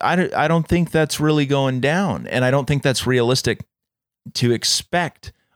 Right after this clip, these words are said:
of ourselves. And I don't think God expects that of us either. In fact, I would say it would be far more natural to increase at an incremental pace and then have, uh, some backslides and then to go back up, maybe a little bit higher than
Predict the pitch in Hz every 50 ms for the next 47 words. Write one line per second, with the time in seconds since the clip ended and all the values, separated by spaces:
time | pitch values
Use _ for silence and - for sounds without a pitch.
0 | _ - 127 120 120 113 113 - - - - - 170 170 135 98 104 107 123 123
1 | - 104 123 123 127 127 120 - 139 120 98 113 120 120 127 147 143 - - -
2 | 123 113 - - - 110 110 110 - - - 113 113 107 98 - - 113 113 107
3 | - - - - 147 160 156 117 87 - - - - - - - 110 113 - -
4 | - 87 95 - 123 98 - - - _ _ _ _ _ _ - 131 143 147 147
5 | 117 - - 135 127 - 107 120 113 101 113 110 - - 135 143 151 175 170 160
6 | 143 120 107 107 117 - - - 151 165 - - - - - 123 120 117 113 -
7 | - 131 131 131 - 127 113 104 - - 117 120 - 139 135 123 120 120 120 101
8 | - - - - 117 107 110 123 - - - 101 110 110 107 104 104 98 95 98
9 | 92 73 - _ _ _ _ _ _ _ - 92 90 85 71 69 - - - 110
10 | 95 85 71 78 85 87 - - - - 123 113 123 151 196 175 - - - -
11 | - - - - 101 95 98 87 80 76 73 69 87 87 92 87 90 85 82 -
12 | - 95 117 151 180 - - _ _ _ _ _ _ _ _ _ _ - 107 104
13 | 95 90 87 90 90 87 - - - - 104 107 117 131 143 123 117 110 107 107
14 | 104 101 107